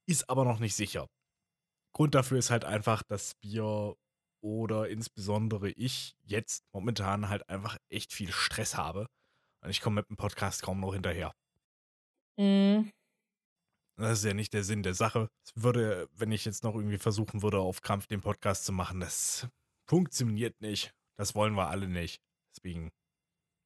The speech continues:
Speaker 1: machen wir da einfach eine kurze Pause und machen dann weiter. So, jetzt Stimmung. Äh, <laughs> nee, ich würde jetzt noch mal ganz kurz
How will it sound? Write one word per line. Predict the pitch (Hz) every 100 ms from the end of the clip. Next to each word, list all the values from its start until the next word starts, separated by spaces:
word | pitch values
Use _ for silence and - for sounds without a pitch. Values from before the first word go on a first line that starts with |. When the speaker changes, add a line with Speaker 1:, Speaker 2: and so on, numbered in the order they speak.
| _ _ _
Speaker 1:
machen | 110 101
wir | 98
da | 101
einfach | 101 101 95
eine | 92
kurze | 92 95 -
Pause | - 101 107 101 95 _ _ _ _ _ _ _ _ _
und | 107
machen | 95 -
dann | 71 69
weiter. | - - - _ _ _ _ _ _ _ _ _ _ -
So, | 202 143 101 _ _ _
jetzt | 135 139 131 - - _ _ _ _ _ _ _ _
Stimmung. | - 185 175 151 127 - _ _ _ _ _ _ _
Äh, | 123 127 123
<laughs> | 113 - - - - _ _ _ _ _ - - 147
nee, | 123
ich | 120
würde | 123 120
jetzt | 110
noch | 120
mal | 110
ganz | 117 117
kurz | 127 113